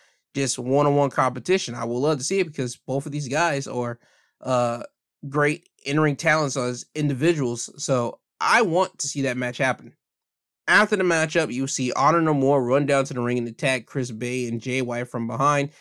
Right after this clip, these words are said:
and they will beat them up until you see the Good Brothers come running down to help out Chris Bey and Jay White. And all four of these guys, better known collectively as Bullet Club, would clear the ring of Honor No More.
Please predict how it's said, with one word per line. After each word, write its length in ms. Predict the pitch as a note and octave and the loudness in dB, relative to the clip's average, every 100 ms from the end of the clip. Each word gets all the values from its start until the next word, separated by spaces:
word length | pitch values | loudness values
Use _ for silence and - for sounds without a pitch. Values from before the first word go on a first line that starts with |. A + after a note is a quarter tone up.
| - _ | -20 _
and 120 | - C3+ | -4 0
they 60 | |
will 100 | C3 | 0
beat 280 | C3 A3+ C4+ | 0 0 0
them 200 | A3+ F3 | 0 2
up 280 | D#3 D#3 _ _ _ - | 2 0 _ _ _ -2
until 380 | G#3+ G3+ F3+ | 0 2 2
you 120 | D#3+ D3+ | 2 0
see 140 | C#3+ | -4
the 80 | B2 | -4
Good 260 | A#2+ E3 | 2 2
Brothers 280 | D3 C#3+ C3+ | 4 0 0
come 180 | - C3 | 0 0
running 220 | B2+ C3 | 0 0
down 220 | A#2+ A#2+ | 0 -2
to 80 | A2+ | -2
help 280 | A#2 D3 D3 | 0 0 0
out 240 | A#2+ A#2 - _ | -6 -6 -12 _
Chris 240 | - C#3 | -8 -8
Bey 240 | - B2+ A#2+ | -4 -4 -4
and 100 | A2+ | -6
Jay 160 | A#2+ | -8
White. 400 | A#2 C#3 C#3+ - _ _ _ _ | -2 0 0 -2 _ _ _ _
And 180 | - C3+ - | -4 -2 2
all 200 | F3+ F3+ | 4 4
four 300 | - E3+ D#3+ | 4 4 4
of 80 | |
these 160 | D3 C#3 | 2 -2
guys, 340 | C3 B2+ C3 | 0 2 2
better 300 | C#3+ C3+ B2 | -2 -2 0
known 200 | B2 B2 A#2+ | 0 -2 -2
collectively 480 | C3 B2 C3 B2 | -4 -4 -4 -2
as 120 | G#2+ A2+ | -4 -6
Bullet 300 | B2 C#3+ B2+ | -2 0 0
Club, 260 | C#3 B2+ | 0 0
would 300 | B2 F#3+ G3 - _ _ _ | 2 4 2 -2 _ _ _
clear 280 | - F3 | 4 6
the 100 | D#3+ | 6
ring 240 | C3+ C3+ C3+ | 4 2 2
of 100 | A#2+ | -2
Honor 260 | A#2+ B2 | -2 0
No 140 | B2 B2 | 0 0
More. 460 | B2 C3+ C3 C3 | 2 2 2 0